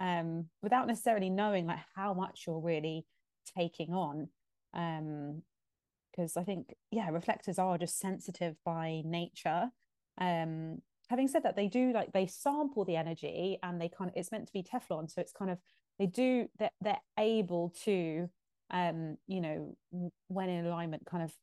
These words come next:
almost like, yeah, use that information, um, to reflect back. So they, they, s-, the,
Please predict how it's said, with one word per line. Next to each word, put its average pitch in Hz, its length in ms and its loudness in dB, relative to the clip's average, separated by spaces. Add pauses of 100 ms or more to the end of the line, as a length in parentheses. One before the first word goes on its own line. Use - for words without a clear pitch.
(540)
almost 175 440 -2
like, 175 160 0 (1500)
yeah, 226 260 4
use 254 380 8
that - 140 4
information, 185 920 2 (220)
um, 170 480 2 (100)
to 208 180 6
reflect 180 760 0
back. 170 340 -2
So 180 120 -6
they, 190 140 2
they, - 180 -6 (520)
s-, - 240 -14 (380)
the, 185 200 -2